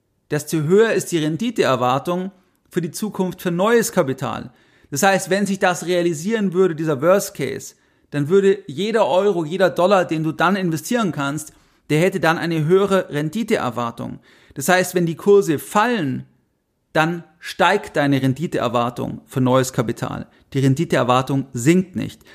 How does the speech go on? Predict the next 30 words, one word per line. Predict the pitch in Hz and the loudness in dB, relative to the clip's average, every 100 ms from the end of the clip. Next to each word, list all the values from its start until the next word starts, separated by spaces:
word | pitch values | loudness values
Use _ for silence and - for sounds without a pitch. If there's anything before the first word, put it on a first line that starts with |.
| - | -12
Das | 131 | -2
heißt, | 131 139 | 0 0
es | 151 | -4
ist | 139 | -2
ganz | 143 151 180 | 2 2 0
wichtig | 143 147 - 143 | -2 -4 -2 -6
zu | - | -4
berücksichtigen. | 135 165 196 147 135 143 160 160 - - | 2 2 2 -2 -2 -2 -2 -4 -8 -8
Und | 143 | -2
wir | 147 135 | 0 2
sind | 185 240 | 4 4
ja | 220 | 4
jetzt | 147 139 | 2 0
schon | - 151 | -4 -4
auch | 139 156 - _ _ _ | 0 -2 -4 _ _ _
immerhin | 180 190 190 185 170 | 2 4 4 2 -2
zwanzig | - 147 185 196 190 | 0 2 4 2 -2
Prozent | 135 - 131 135 - _ | -6 -4 -4 -4 -10 _
unterhalb | 170 190 180 139 139 139 - _ | 2 2 2 0 0 -2 -6 _
von | _ - 139 143 139 _ _ _ - | _ -2 0 0 -6 _ _ _ -2
dem | 139 135 139 - _ _ _ | 0 0 -4 -12 _ _ _
Allzeithoch. | 147 170 175 147 120 131 - | 2 2 2 -2 -2 -6 -6
Das | 127 | -2
heißt, | 156 - | -2 -2
es | 135 165 | -6 0
wird | 202 | 0
schon | 196 156 | 2 -2
hier | 156 180 - | 0 0 -2
etwas | - 151 - | -2 -4 -4
eingepreist. | 147 175 196 165 - 127 139 190 - - | -4 2 4 4 0 0 2 2 -2 -12